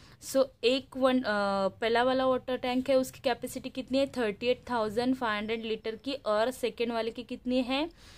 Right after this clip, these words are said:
ट्वेंटी टू थाउजेंड सेवन हंड्रेड फिफ्टी लीटर्स की कैपेसिटी है। So ये इन्फॉर्मेशन लेके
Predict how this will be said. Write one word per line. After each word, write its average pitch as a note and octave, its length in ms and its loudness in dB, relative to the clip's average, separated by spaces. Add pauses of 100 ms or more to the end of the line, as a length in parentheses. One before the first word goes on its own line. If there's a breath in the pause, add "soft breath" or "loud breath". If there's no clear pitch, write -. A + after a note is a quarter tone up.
(300 loud breath)
ट्वेंटी A3 320 -2
टू C4+ 120 -8 (100)
थाउजेंड B3+ 680 -2 (540 soft breath)
सेवन A3 280 2
हंड्रेड A3+ 280 -4
फिफ्टी A3+ 380 -6
लीटर्स G#3 380 -8
की B3 100 -16
कैपेसिटी G3+ 600 -8
है। F#3 160 -8 (480 loud breath)
So B3 140 0
ये B3+ 480 -2 (100)
इन्फॉर्मेशन A#3 580 -6
लेके A#3+ 520 -4